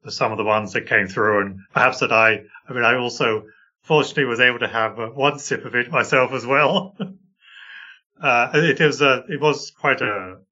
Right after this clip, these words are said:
uh, sort of delicate flavor, was, I would say, from my own point of view, um, with sort of notes of a light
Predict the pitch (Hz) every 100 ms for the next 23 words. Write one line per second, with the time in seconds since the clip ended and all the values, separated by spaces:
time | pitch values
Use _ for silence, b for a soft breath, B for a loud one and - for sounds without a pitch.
0 | - 110 101 95 92 95 139 98 143 139
1 | 135 120 - 110 95 120 156 - 123 101
2 | 95 98 92 107 107 127 _ _ - 107
3 | 98 98 107 95 95 117 151 - B B
4 | B B B B _ - 113 107 107 104
5 | 104 104 104 - 131 147 123 110 110 120
6 | 117 - 107 107 110 117